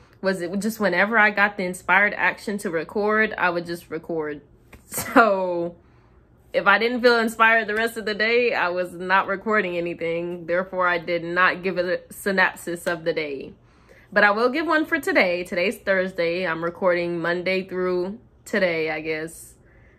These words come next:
Yeah, y'all gonna have to fill in the blanks. Love you though, love you though. I'm really, I'm doing this YouTuber shit. It's just, just whenever I'm inspired, you know? <laughs> Um, so I forgot to update.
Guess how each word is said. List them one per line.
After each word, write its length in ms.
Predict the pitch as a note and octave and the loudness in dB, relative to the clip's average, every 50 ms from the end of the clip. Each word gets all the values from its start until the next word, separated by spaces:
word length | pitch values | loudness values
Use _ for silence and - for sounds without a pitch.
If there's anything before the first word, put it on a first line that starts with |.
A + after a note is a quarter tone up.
| _ _ _ _ _ _ _ _ _ _ _ _ _ | _ _ _ _ _ _ _ _ _ _ _ _ _
Yeah, 240 | D3+ D#3+ D3+ D3 D3+ | -6 -4 -2 -2 -2
y'all 260 | D3+ D#3+ F3 F#3 F#3 | 2 4 4 4 4
gonna 140 | F#3+ F#3+ F#3+ | 0 -2 -2
have 120 | F3+ F3 | -2 -4
to 60 | F#3 | -4
fill 160 | - - F#3+ | -4 -2 -2
in 80 | F#3 F#3 | 0 0
the 80 | F3+ F3 | -2 -4
blanks. 680 | E3 D#3+ F3 F3 F3+ F3 F3 E3+ - - - - - - | -2 -2 0 2 2 2 0 -2 -4 -8 -14 -16 -12 -2
Love 240 | E3+ A#3+ C#4+ C#4+ | 2 4 4 4
you 100 | D4 D#4 | 2 2
though, 240 | C#4+ C4+ C4 C4 C4 | 2 4 4 4 2
love 220 | C4 C4 C4 C4+ C#4+ | 2 0 0 0 0
you 100 | D4 C#4 | 0 0
though. 300 | B3 A#3 A3+ A3+ A3 G#3+ | 4 4 4 4 4 4
I'm 300 | - F#3+ G#3+ A3+ A3 G#3 | 4 4 4 4 2 2
really, 400 | A#3+ C4+ C#4+ D4+ D4 A3+ G#3 F#3+ - | 2 2 2 2 0 -2 -4 -4 0
I'm 260 | - A3 A#3+ B3 G#3+ | 2 2 4 2 2
doing 300 | F#3+ A#3 B3+ D4 D4+ D4 | 2 2 2 2 2 2
this 160 | C4+ C4+ C#4 A#3 | 0 0 -2 0
YouTuber 580 | A#3+ B3 C4+ B3+ C#4+ A#3 - G3+ G3+ G#3 - | -2 -2 -2 0 -2 -2 0 -2 -2 -2 -4
shit. 240 | - F#3 F#3 F#3+ F#3+ | -4 -4 -4 -4 -2
It's 180 | - G3+ G3+ F3+ | -4 -4 -4 -4
just, 460 | F#3 F#3+ G#3 G3 - - - - - _ _ _ _ _ _ _ _ - - - | -4 -4 -4 -6 -10 -16 -20 -20 -20 _ _ _ _ _ _ _ _ -12 -12 -10
just 220 | - - - - - | -16 -16 -16 -12 -8
whenever 320 | - A2 A#2 C#3 D#3 G3+ | -6 -2 0 2 4 6
I'm 160 | G#3 A3+ A#3+ | 4 4 4
inspired, 720 | C#4+ E4+ - - - D4+ - F5+ D5 G#4+ C#4 B3 A3+ G#3 F#3+ | 0 -4 -2 2 2 4 4 2 2 2 4 4 2 2 -2
you 100 | G#3+ B3 | -6 -4
know? 420 | C#4 C#4+ - - C#5+ D5+ D#5 - - | -2 -2 0 0 0 0 -2 -4 -4
<laughs> 200 | - D4+ B3 A3 | -4 -6 -4 -4
Um, 220 | A3 A3 A3 A3 | -2 -2 -2 -2
so 140 | G#3+ G#3+ A3 | -4 -4 -2
I 120 | G#3+ G#3+ G#3 | -2 -2 -2
forgot 320 | G#3 G#3+ G#3 F#3+ - - | -4 -6 -8 -8 -8 -8
to 100 | - - | -10 -10
update. 640 | F#3+ F#3 - - F#3 - - - - - - - | -10 -10 -10 -10 -12 -12 -12 -16 -20 -20 -20 -20